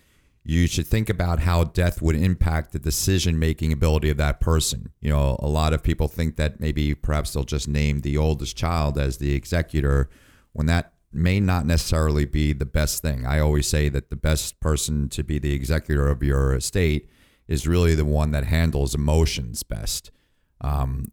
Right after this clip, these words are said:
you know, once you've selected who the executor is, send copies of the estate planning documents to, uh, to the estate administrator. Lastly, and importantly, as Simon just touched base on, it's really good to select a financial planner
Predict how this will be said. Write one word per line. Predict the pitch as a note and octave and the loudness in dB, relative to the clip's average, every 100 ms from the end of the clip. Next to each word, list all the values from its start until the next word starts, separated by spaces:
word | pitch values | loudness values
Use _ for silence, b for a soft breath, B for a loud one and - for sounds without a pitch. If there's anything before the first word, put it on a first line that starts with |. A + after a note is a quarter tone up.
| _ | _
you | F2+ | 2
know, | E2+ | 4
once | F2+ G2+ - | 4 4 2
you've | G2 | 0
selected | - F#2 F#2 - F#2 | 0 0 0 0 0
who | F#2+ | 2
the | F2 | 2
executor | F2 D2+ F2 F2+ E2+ | 0 0 -2 2 2
is, | F2 E2+ | 4 2
send | - E2+ | 0 0
copies | - D#2+ E2 E2 D#2 | 0 -2 0 0 2
of | E2 | 0
the | D2+ | 2
estate | D2+ - D#2 | 0 0 -2
planning | - D#2 D#2 | 0 0 0
documents | D2+ C#2+ D2 D#2 D2 C#2+ - | 0 -2 -2 0 0 0 -4
to, | - D#2 C#2+ C#2 | -4 0 2 2
uh, | C#2 C2+ C2+ C2 - _ _ _ _ | 2 0 -2 -4 -10 _ _ _ _
to | - D#2+ | -4 -2
the | C2+ C2+ | -2 -4
estate | C2+ - D#2 C2+ | -4 -4 -2 -2
administrator. | C2 B1 - B1 A#1 A#1+ B1+ _ _ _ _ _ _ - | -4 -6 -8 -10 -8 -8 -10 _ _ _ _ _ _ -4
Lastly, | E2+ G#2 A#2+ - A2 G2 | -2 0 0 -2 -2 0
and | F2+ | 0
importantly, | E2 - F#2+ F#2+ G2+ G2 G2+ F2+ - | -2 0 -2 -2 -2 0 0 -2 -2
as | F2+ D#2 | -2 -2
Simon | - E2+ F2 | -2 0 0
just | E2+ F2 | -2 -4
touched | - E2 - | -2 -2 -2
base | F2 F2 - | 0 0 0
on, | F2 F2+ | 0 0
it's | D#2 - | -2 -2
really | G#2+ A2 | -2 -2
good | - F2 D#2 | 0 -2 -2
to | D#2 | -6
select | - C#2+ D2 D2+ | -4 -2 -2 -4
a | - | -6
financial | - C#2+ D#2 D#2 D#2 | -6 -2 -2 -2 -4
planner | - D2+ D#2 E2 F2 | -4 -2 0 2 0